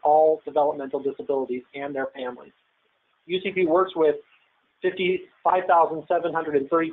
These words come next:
people a month in our eight county area, empowering children and adults who, without support, would be isolated from the community." This statement best represents U C P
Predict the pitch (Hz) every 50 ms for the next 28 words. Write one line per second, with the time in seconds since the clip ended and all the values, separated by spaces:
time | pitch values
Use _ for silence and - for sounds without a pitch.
0 | - 170 - - 139 139 135 135 143 151 180 226 214 - - 139 139 143 - 151
1 | 160 - - - _ _ - 151 156 147 156 170 - 151 165 180 196 220 233 226
2 | - _ _ _ _ _ - 143 147 156 160 156 147 143 - - 185 190 247 240
3 | 226 - - 156 147 147 147 - - - 185 180 170 170 175 - _ _ _ _
4 | _ _ _ _ _ - 156 151 180 185 190 - - 190 - - 180 156 147 151
5 | - _ _ _ - 160 151 143 - _ _ _ - 175 - 147 151 156 147 147
6 | 147 151 147 143 143 139 139 - - _ - 156 143 139 - - 147 143 139 131
7 | 123 117 117 - _ _ _ _ _ _ _ _ _ _ _ _ - 202 202 202
8 | - 240 254 - 202 196 170 - 190 190 196 - - 180 190 185 185 175 160 160
9 | 175 175 175 170 - _ _ _ _ - 156 175 165 - 185 165 - - 180 165
10 | 160 156 170